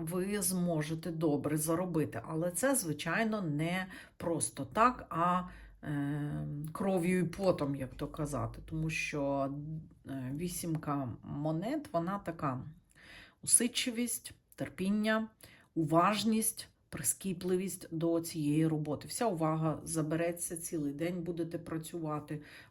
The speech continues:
можливо, не, не покладає рук, як то кажуть, можливо, хто на городі, хто де. А, карта, тобто гроші будуть, е, зароблені нелегко. Карта номер три.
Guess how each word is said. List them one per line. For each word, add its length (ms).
можливо, 440
не, 240
не 140
покладає 640
рук, 260
як 160
то 120
кажуть, 480
можливо, 340
хто 200
на 80
городі, 500
хто 200
де. 260
А, 600
карта, 480
тобто 640
гроші 680
будуть, 720
е, 500
зароблені 640
нелегко. 960
Карта 300
номер 360
три. 260